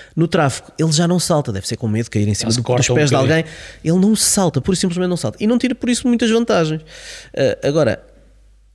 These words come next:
Speaker 1: lançar de três, ele que está a fazer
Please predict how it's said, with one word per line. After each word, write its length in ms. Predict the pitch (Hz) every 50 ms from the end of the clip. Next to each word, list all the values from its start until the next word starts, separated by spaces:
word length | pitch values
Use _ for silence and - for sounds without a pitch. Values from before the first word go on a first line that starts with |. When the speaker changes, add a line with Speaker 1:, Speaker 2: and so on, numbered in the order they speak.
| _ -
Speaker 1:
lançar 440 | 127 147 156 151 - - 165 160 160
de 100 | 143 143
três, 500 | - - 160 156 139 120 104 - - - -
ele 220 | - 139 147 147 139
que 400 | - - - 156 147 123 104 - - - - -
está 280 | - - - 160 151 147
a 40 | 143
fazer 560 | - - 147 135 131 147 151 135 113 98